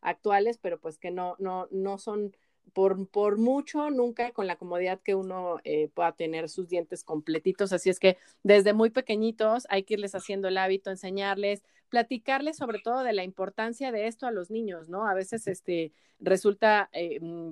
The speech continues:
complicado que cuando están tan pequeñitos tengan como esa conciencia, pero si les explicamos, la verdad es que los niños son, son listos desde pequeños y si uno les da las razones adecuadas, pues ellos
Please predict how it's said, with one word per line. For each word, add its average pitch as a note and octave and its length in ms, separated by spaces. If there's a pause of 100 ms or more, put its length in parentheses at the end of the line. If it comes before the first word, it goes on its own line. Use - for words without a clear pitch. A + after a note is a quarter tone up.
complicado G3+ 720
que F3+ 580 (140)
cuando F3 220
están G3 240
tan G#3 160
pequeñitos G3 800 (300)
tengan G#3+ 320
como F#3+ 240
esa F#3+ 200
conciencia, G3+ 540
pero F3+ 160
si - 140
les F3 140
explicamos, G3 680
la F3+ 100
verdad E3+ 180
es F#3 80
que F#3+ 120
los E3+ 140
niños F#3 300
son, F3 280 (280)
son A3 280
listos A#3+ 340
desde G3+ 240
pequeños G#3+ 680
y F#3+ 140
si G3 260
uno G#3 160
les F#3 200
da F#3 340
las F3 200
razones G3 460
adecuadas, F#3 640
pues F3+ 200
ellos F3+ 240